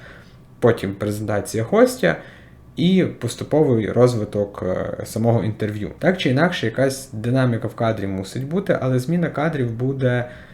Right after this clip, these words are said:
не такою, е, частою. Це буде кожні п'ятнадцять, двадцять, тридцять секунд. Якщо ми беремо якісь, е, геймплейні нарізки, е,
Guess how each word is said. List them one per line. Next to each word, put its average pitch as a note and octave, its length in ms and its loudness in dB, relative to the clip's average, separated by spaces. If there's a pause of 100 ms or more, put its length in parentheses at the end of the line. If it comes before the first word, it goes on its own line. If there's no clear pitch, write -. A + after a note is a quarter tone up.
(300)
не B2 320 2
такою, B2 840 2
е, - 420 -6 (180)
частою. A2+ 600 0
Це C#3 160 -10
буде C3+ 160 -2
кожні A2+ 280 0
п'ятнадцять, G#2+ 840 -4 (120)
двадцять, G#2 460 -2
тридцять - 420 -2
секунд. - 360 -10 (160)
Якщо B2+ 260 0
ми E3 100 4
беремо C3 340 2
якісь, A#2 500 -4
е, G#2 360 0 (680)
геймплейні B2+ 500 2
нарізки, A2+ 760 0 (360)
е, G#2+ 180 -4